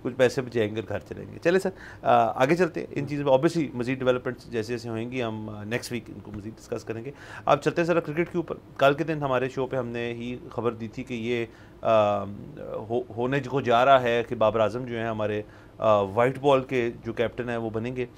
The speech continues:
तो उनकी एक तस्वीर भी, अ, नज़र आई जिसमें वो मोहसिन नकवी के साथ उनकी one on one एक मीटिंग हुई। जाहिर है वो कैप्टन अब बन रहे थे, अब वो बन गए हैं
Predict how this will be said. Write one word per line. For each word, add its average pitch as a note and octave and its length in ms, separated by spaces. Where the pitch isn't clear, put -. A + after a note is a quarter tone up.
तो B2 80
उनकी B2+ 300
एक B2 80
तस्वीर B2+ 400
भी, D3+ 140
अ, C#3+ 60
नज़र A#2+ 360
आई A#2+ 120
जिसमें A#2 300
वो A2+ 160
मोहसिन A2 240
नकवी A2+ 180
के A#2 80
साथ A2 260
उनकी A2 220
one A2+ 160
on B2+ 100
one B2 140
एक - 260
मीटिंग A2+ 300
हुई। C3+ 200
जाहिर B2 220
है C3 120
वो A2 420
कैप्टन B2 440
अब A2 540
बन A2+ 120
रहे A#2 180
थे, B2 120
अब A2 140
वो A2 100
बन A2 260
गए A2+ 120
हैं A2 300